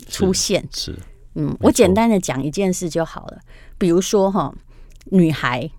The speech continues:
Speaker 1: 很明显，如果童年她就是被看不起，或者是受到了什么样的，呃，就是性侵害，或者是，呃，就是一直被贬低，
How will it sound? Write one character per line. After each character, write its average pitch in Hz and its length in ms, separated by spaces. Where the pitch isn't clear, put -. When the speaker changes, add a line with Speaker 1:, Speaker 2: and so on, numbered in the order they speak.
Speaker 1:
很 - 240
明 151 240
显， 160 260
如 294 160
果 269 120
童 226 280
年 196 200
她 190 120
就 202 140
是 196 80
被 185 180
看 185 320
不 - 140
起， - 420
或 262 180
者 170 120
是 202 240
受 208 260
到 190 200
了 160 100
什 131 220
么 120 100
样 175 320
的， 107 300
呃， 123 720
就 190 180
是 170 80
性 175 260
侵 - 300
害， 156 260
或 214 100
者 175 140
是， 175 260
呃， 139 680
就 208 140
是 196 160
一 277 80
直 175 180
被 190 200
贬 151 340
低， 170 260